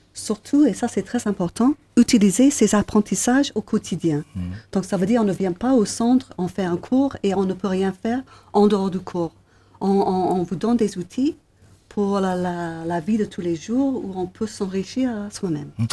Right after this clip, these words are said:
Speaker 2: Le centre, euh, voilà, a trente et un ans. Euh, je sais pas quelle est évidemment votre présence, euh, dans, dans ce centre, mais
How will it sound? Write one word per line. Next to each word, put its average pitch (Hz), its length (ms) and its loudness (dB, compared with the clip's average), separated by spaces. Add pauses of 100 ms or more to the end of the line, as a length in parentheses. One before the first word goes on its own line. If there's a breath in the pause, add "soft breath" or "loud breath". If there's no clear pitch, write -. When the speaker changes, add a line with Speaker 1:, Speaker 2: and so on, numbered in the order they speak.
(240 loud breath)
Speaker 2:
Le 147 160 8
centre, 151 440 4
euh, 92 880 6
voilà, 98 240 4
a 92 100 2
trente 117 340 2
et 113 40 8
un 113 260 8
ans. 185 380 6
Euh, 95 360 6
je 90 100 0
sais 110 160 0
pas 120 300 8
quelle 95 320 2
est 101 240 6
évidemment 98 400 4
votre 90 260 2
présence, 117 640 4
euh, 92 260 4 (100)
dans, 95 240 4
dans 95 160 2
ce 107 200 -2
centre, 180 400 4
mais 120 120 4